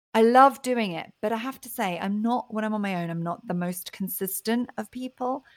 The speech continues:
But the podcast has been something that every week it has gone out and been marketed and had people, hundreds of people listen to without fail.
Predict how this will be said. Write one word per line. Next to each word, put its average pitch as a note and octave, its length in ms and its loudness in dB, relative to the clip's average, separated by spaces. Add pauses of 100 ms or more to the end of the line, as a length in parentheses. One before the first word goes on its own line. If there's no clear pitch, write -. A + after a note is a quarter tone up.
(140)
But - 140 -14
the A3+ 100 0
podcast F#3 880 0
has F#3 160 -12
been F#3+ 160 -6
something F3 440 -8
that - 120 -8 (200)
every C#4 600 2
week - 540 -10 (320)
it F#3+ 100 0
has F#3 140 -2
gone F3+ 220 -4
out E3 320 -4
and E3+ 120 -4
been F3 160 -2
marketed E3+ 500 -2
and E3+ 140 -10
had E3+ 240 -6
people, F#3+ 300 -4
hundreds A3+ 420 0
of G#3 60 -4
people F#3 160 -6
listen F3 260 -8
to E3 380 -6 (420)
without - 500 0
fail. E3 640 -2